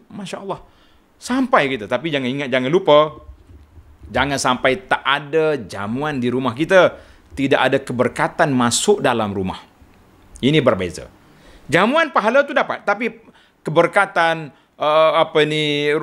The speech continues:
rumah kita, kita perlu. Kita perlu juga. Jangan sampai tidak ada langsung, kan. Baiklah, kita berpindah kepada yang kelapan. Silaturrahim. Hendaklah kita hubungi silaturrahim. Apa makna hubungi silaturrahim?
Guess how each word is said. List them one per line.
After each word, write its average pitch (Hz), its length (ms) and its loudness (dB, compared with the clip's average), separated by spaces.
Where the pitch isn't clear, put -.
rumah 208 320 4
kita, - 320 0
kita 156 240 0
perlu. 165 480 2
Kita 127 240 0
perlu 131 240 0
juga. 143 320 4
Jangan 135 240 -2
sampai 135 320 -4
tidak 135 240 0
ada 120 80 2
langsung, 92 560 -6
kan. 76 240 -8
Baiklah, 117 400 -2
kita 120 240 -8
berpindah 120 400 -2
kepada 107 320 0
yang 156 240 0
kelapan. 131 560 0
Silaturrahim. 185 1120 -2
Hendaklah 147 400 -8
kita 160 240 -4
hubungi 160 640 -2
silaturrahim. 127 1200 -2
Apa 180 320 0
makna 165 240 -2
hubungi 160 320 0
silaturrahim? 151 960 -2